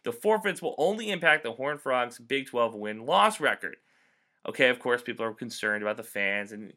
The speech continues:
did they buy tickets or not. And I, I understand that part of the story. But from going from a surprise team, from going to a team, from a team that we thought had a chance to maybe win the regular season, who started the season fourteen and oh, if you remember correctly,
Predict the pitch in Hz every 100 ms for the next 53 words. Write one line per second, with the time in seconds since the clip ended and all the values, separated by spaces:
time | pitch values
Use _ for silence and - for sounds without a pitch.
0 | _ _ 127 131 127 120 - 120 117 -
1 | 110 107 104 107 156 139 143 151 135 147
2 | 156 156 147 127 117 110 - - - -
3 | 196 156 127 117 110 - 214 202 135 110
4 | - - - _ - 208 170 - _ _
5 | - 208 190 139 170 226 262 151 135 131
6 | - _ _ - 175 165 143 131 127 113
7 | 120 - 165 185 196 202 - - 185 131
8 | 104 139 _ - _ - 151 151 185 196
9 | 185 156 127 147 160 165 175 294 - 170
10 | 160 123 175 175 156 113 123 110 - 151
11 | 190 120 95 - _ - 123 131 - 151
12 | 156 160 - 120 117 135 147 113 117 139
13 | 143 117 110 107 - 185 170 147 120 117
14 | 151 131 113 - 131 120 107 113 131 -
15 | 110 101 160 135 104 113 107 131 143 110
16 | 107 98 - 101